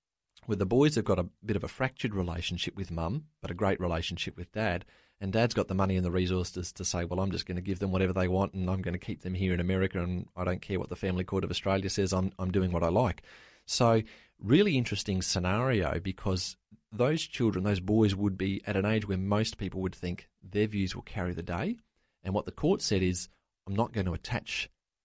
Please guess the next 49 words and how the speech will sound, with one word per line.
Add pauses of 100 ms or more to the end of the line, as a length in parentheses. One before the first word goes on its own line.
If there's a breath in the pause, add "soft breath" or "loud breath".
(160)
that
much
weight (180)
to
their
views
until
I've
got
them
back
in
Australia (160)
with
somebody
independent (420)
telling
me (340)
what
their
views
are."
Because,
yes,
they
wanna
live
with
Dad, (640)
but
they
haven't
given
any
intention
to (100)
what
that
might
mean
for
separation
from
their
mum,
separation
from
their
sister,